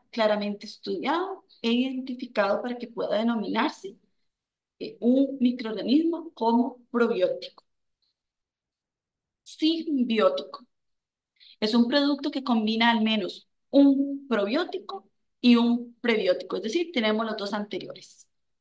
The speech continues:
Perfectamente caracterizado y que ha, y que ha demostrado que induce un efecto beneficioso mayor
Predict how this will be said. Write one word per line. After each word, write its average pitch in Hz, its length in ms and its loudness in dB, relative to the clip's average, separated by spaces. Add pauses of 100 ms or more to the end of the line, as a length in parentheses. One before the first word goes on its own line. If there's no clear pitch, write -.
(520)
Perfectamente 277 720 2
caracterizado 247 880 -6 (500)
y 262 220 4
que 233 160 2
ha, 214 340 2 (500)
y 262 180 0
que 254 80 2
ha 220 80 6
demostrado 247 640 0
que 247 80 -2
induce 214 540 -6
un 233 180 6
efecto 311 640 0
beneficioso 247 960 -2
mayor 233 760 0